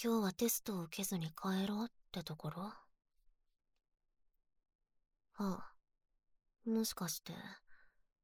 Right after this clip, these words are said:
昨日の一緒に帰れるって話。私がそう言ったから、帰るために来たのか。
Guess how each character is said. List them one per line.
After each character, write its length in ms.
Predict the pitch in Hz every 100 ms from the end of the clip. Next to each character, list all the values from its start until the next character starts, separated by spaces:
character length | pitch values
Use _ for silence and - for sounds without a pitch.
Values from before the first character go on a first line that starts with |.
| _ _ _ -
昨 180 | - 202
日 60 |
の 440 | 214 233 233 240 233
一 140 | 196
緒 260 | - - 254
に 140 | 254
帰 280 | - 226 233
れ 120 | 240
る 60 | 233
っ 60 | - -
て 80 | 165
話。 720 | - 165 170 - - 180 - - _ _ _ _ _ _ _ _ _ _ _ _ _ _ _ _ _ -
私 520 | 175 175 240 - 269
が 140 | 262
そ 300 | - - 247
う 20 | 269
言 80 |
っ 20 | 262 -
た 100 | 285
か 160 | 254
ら、 260 | 202 160 156 - - - - - _ _ _ -
帰 300 | 233 240 240
る 120 | 196
た 140 | 175
め 120 | 175
に 120 | 170 156
来 100 | -
た 160 | 202
の 100 | 160 156
か。 380 | 151 156 -